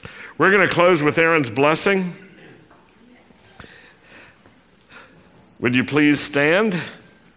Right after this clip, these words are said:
And if you're by yourself, just move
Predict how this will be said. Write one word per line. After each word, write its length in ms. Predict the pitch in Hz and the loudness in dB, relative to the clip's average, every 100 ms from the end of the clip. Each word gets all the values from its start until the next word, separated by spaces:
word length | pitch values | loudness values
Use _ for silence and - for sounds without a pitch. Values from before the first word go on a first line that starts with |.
| _ _ - _ - - - | _ _ -20 _ -20 -20 -6
And 160 | 151 196 | -2 0
if 200 | 262 233 | 0 0
you're 120 | 196 | -2
by 280 | 120 143 156 | 2 2 2
yourself, 840 | 151 123 - 123 90 95 - - - _ - - - _ _ - | 2 0 0 0 0 -6 -12 -20 -20 _ -20 -20 -20 _ _ -8
just 200 | 294 277 | -6 -4
move 680 | 220 208 131 90 - - | 2 4 4 0 -10 -18